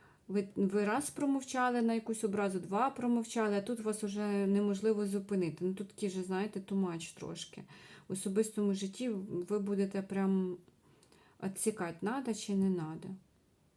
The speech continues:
Ось так я скажу. Ну, давайте кар'єра, робота. Де ж ця перемога? Ага, ось, імператриця, да? Кар'єра та робота. Ну, це успіх, це світла полоса, це якщо ви шукаєте, ви знайдете роботу.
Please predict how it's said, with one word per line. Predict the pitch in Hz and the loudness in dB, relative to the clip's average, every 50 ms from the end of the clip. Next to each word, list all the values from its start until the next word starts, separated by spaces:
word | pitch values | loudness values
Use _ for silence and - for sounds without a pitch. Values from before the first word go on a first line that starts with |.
| _ _ - | _ _ -10
Ось | - 180 180 - - | -8 -8 -8 -8 -10
так | - - 165 165 160 160 | -10 -8 -8 -8 -8 -10
я | - - | -12 -14
скажу. | - - - - 160 - - 185 | -14 -14 -14 -12 -12 -8 -6 -4
Ну, | 190 | -4
давайте | 190 185 190 190 190 185 190 185 | -2 -2 -2 -4 -4 -4 -6 -8
кар'єра, | - - 190 190 185 190 196 196 190 180 180 | -10 -8 -8 -8 -4 -4 -4 -4 -4 -4 -6
робота. | 190 180 185 - 190 - - - 185 190 | -8 -10 -10 -10 -10 -10 -10 -10 -10 -10
Де | 190 | -10
ж | 196 - - | -10 -10 -8
ця | - 196 | -10 -10
перемога? | 196 - 202 196 196 190 190 180 165 170 185 - | -8 -6 -4 0 0 2 2 0 0 -4 -6 -4
Ага, | - 202 190 190 208 190 175 160 160 | -4 -4 -2 0 0 0 0 -2 -4
ось, | - 175 151 147 147 - - - | -4 -4 -4 -4 -6 -8 -10 -10
імператриця, | 180 175 - 185 185 190 190 190 - 185 175 170 165 - - - - - | -10 -8 -4 -4 -2 -2 -4 -6 -6 -6 -4 -4 -6 -6 -10 -12 -10 -8
да? | - 185 220 226 - - - - - - - - - - - - - - - - | -6 -6 -6 -6 -8 -10 -20 -20 -20 -20 -20 -20 -20 -20 -20 -20 -20 -20 -18 -8
Кар'єра | - 185 185 190 185 202 233 240 220 214 | -8 -6 -6 -6 -2 0 0 2 2 0
та | 214 214 196 | -2 -2 -4
робота. | 185 190 180 180 - 180 175 175 175 170 170 | -4 -4 -4 -6 -6 -8 -8 -8 -6 -6 -4
Ну, | 180 185 | -4 -4
це | 185 - 208 196 | -4 -4 -6 -6
успіх, | 196 - 214 214 226 226 196 - - - - 180 170 - - | -4 -4 -2 0 0 0 -2 -4 -8 -10 -8 -8 -8 -8 -8
це | - 190 190 | -8 -8 -6
світла | - - 208 202 196 208 214 | -6 -4 -4 -4 -2 -4 -4
полоса, | 214 - 233 220 226 220 220 - - 214 202 190 180 180 180 | -2 -2 0 2 2 0 -2 -4 -6 -4 -2 -2 -2 -2 -4
це | 180 - 190 175 | -6 -6 -4 -4
якщо | 175 180 - - 190 | -4 -4 -6 -8 -6
ви | 185 190 | -6 -6
шукаєте, | 190 - - 196 - - 175 185 202 208 202 220 | -8 -8 -10 -12 -8 -4 -2 -2 -2 -2 -2 -2
ви | 196 196 202 | -2 -2 -2
знайдете | 202 196 208 208 202 190 208 202 190 190 - 180 | -2 -2 -2 -2 -2 -2 -2 -4 -4 -4 -4 -6
роботу. | 175 175 165 170 170 160 - 165 | -6 -6 -8 -8 -10 -10 -10 -12